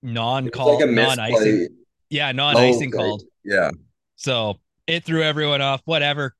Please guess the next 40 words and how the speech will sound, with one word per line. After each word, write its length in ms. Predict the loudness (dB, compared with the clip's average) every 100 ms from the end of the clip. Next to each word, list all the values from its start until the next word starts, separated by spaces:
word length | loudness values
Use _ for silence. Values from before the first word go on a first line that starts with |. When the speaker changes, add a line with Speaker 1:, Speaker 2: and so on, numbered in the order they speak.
| _
Speaker 2:
Boston 380 | -8 -6 -6 -12
can 160 | -12
lose 280 | -8 -6 -6
every 260 | -6 -6 -6
now 200 | -6 -6
and 140 | -8
then 160 | -8 -10
to, 120 | -10
like, 180 | -10 -10
one 120 | -10 -10
of 40 |
the 60 | -8
worst 280 | -10 -10
teams 200 | -12 -12
in 60 | -10
the 60 | -10
league. 240 | -8 -8
We 140 | -6 -2
lost 280 | -2 -2
Speaker 1:
Still 140 | -2 0
Speaker 2:
to 220 | 0 2
Speaker 1:
fourteen 460 | 2 0 -2 0 2
oh 160 | 2
and 140 | 2 2
one 180 | 2
at 100 | 0
home. 380 | -2 -4 -4 -8 _
Speaker 2:
Yeah, 340 | -6 -2 -4 -6 _ -6
yeah. 220 | -4 -4
Settle 340 | -4 -2 -2
down 240 | -2 -2 -2
there, 140 | -2
anyone 280 | -2 -4 -6
in 80 | -8
Boston 440 | -8 -6 -6 -8
who's 120 | -10
<laughs> 40 | -6
worried 320 | -4 -2 -2
about 240 | -2 -4
your 120 | -4